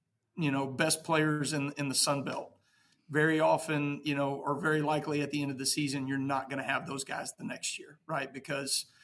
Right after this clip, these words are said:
somebody's gonna come in and try to grab those guys and, and, you know, you,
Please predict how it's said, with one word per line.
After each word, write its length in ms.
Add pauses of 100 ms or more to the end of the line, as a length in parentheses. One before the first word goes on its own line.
(160)
somebody's 360
gonna 180
come 200
in 220
and 100
try 160
to 80
grab 320
those 200
guys 520
and, 300
and, 340
you 140
know, 180
you, 200